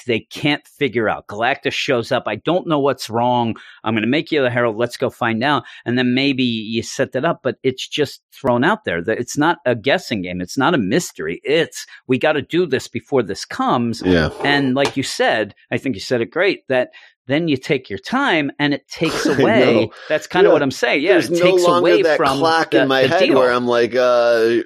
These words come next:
Speaker 2: you know, I guess
Speaker 1: Yeah,
Speaker 2: it's
Speaker 1: and,
Speaker 2: not
Speaker 1: and
Speaker 2: that
Speaker 1: then what
Speaker 2: immediate of a
Speaker 1: happens is,
Speaker 2: threat.
Speaker 1: like, like a Knull, uh,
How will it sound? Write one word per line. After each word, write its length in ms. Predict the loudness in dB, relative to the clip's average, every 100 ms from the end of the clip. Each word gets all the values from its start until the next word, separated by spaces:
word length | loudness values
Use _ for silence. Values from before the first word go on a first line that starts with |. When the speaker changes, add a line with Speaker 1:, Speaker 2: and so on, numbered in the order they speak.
| -4
Speaker 2:
you 220 | -2 0
know, 280 | 2 0 -2 -6 -2
I 140 | 0
guess 180 | 2 2
Speaker 1:
Yeah, 140 | 2 0
Speaker 2:
it's 40 | 2
Speaker 1:
and, 40 |
Speaker 2:
not 160 | 2 2
Speaker 1:
and 80 |
Speaker 2:
that 120 | 2 2
Speaker 1:
then 80 | 2
what 100 | 2
Speaker 2:
immediate 220 | 4 4
of 60 |
a 40 | 4
Speaker 1:
happens 180 | 2 0
is, 80 | 2 4
Speaker 2:
threat. 260 | 2 0
Speaker 1:
like, 300 | -2 -2 -2
like 260 | -2 -2 0
a 80 | 0
Knull, 640 | 0 0 0 0 0 -2 -20 -20 _ _
uh, 80 | -6